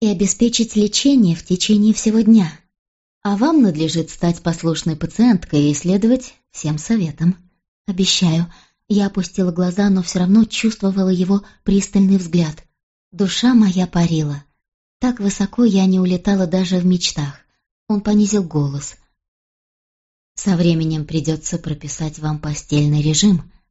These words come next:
Я поймала его пристальный взгляд, покраснела, попыталась ответить, сбилась и замолчала. Музыка тоже внезапно смолкла. «Играйте еще», попросила моя мать.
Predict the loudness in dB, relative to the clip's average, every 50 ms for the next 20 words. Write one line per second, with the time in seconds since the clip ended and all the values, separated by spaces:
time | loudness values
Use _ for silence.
0 | _ _ _ _ _ _ _ _ _ -2 -2 -2 0 0 2 4 4 6 6 4
1 | 4 2 0 0 -2 -4 -2 -2 -4 -2 0 0 0 2 2 0 -2 -2 -2 0
2 | 0 0 0 -2 -2 -2 0 -2 -2 -2 0 0 2 2 2 0 -2 -6 -14 -20
3 | _ _ _ -4 -2 -2 0 2 2 2 0 -2 -2 -4 -4 -4 -2 0 0 0
4 | 2 0 -2 -4 -4 -12 -20 _ _ _ _ -6 -4 -2 2 2 2 2 2 0
5 | -2 -2 -2 0 0 2 2 2 0 0 -2 -4 -4 -4 -4 -6 -8 -10 -12 _
6 | _ _ _ _ _ _ _ _ _ _ _ 0 2 2 2 2 2 0 0 -2
7 | -2 0 0 2 2 2 0 0 2 4 2 2 2 0 -2 -2 0 -2 -2 0
8 | 0 0 0 0 -2 -4 -6 -6 -6 -10 -14 _ _ _ _ _ _ _ _ _
9 | _ _ _ _ _ _ _ _ _ _ _ _ _ _ _ _ _ _ -4 -2
10 | 0 0 2 2 0 0 0 2 2 2 2 2 -2 -2 -2 -2 -2 -4 -8 _
11 | _ _ _ -10 -6 -4 -4 -4 -4 -4 -4 -4 -4 -2 -2 -2 -2 -2 -4 -6
12 | -8 -12 -18